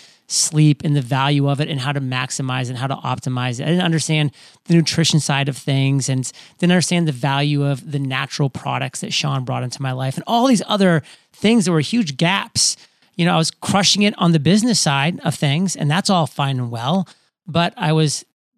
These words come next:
doing the opposite of crushing it, you know, on the things that I just mentioned that Sean brought into my life, you know, over the course of, by the way,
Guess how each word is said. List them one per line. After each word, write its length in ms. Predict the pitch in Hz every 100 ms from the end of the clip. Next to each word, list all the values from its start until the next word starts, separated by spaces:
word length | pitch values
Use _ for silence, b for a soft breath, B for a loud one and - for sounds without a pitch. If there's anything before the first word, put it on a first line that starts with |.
| -
doing 160 | 175
the 100 | 160
opposite 360 | 151 202 165 143
of 140 | 131
crushing 380 | - 139 - 131
it, 200 | 135 -
you 140 | - 135
know, 420 | 131 151 151 -
on 180 | 151 147
the 60 |
things 220 | 127 156 135
that 100 | 139
I 80 |
just 200 | 151 120
mentioned 320 | 127 131 139 131
that 100 | -
Sean 320 | - 135 123
brought 280 | 131 127 -
into 280 | 135 -
my 160 | 135 117
life, 420 | 113 165 196 190
you 60 | 139
know, 80 | 139
over 160 | 151
the 80 | 165
course 300 | - 185 160
of, 60 | 151
by 120 | 190
the 60 | 240
way, 200 | 294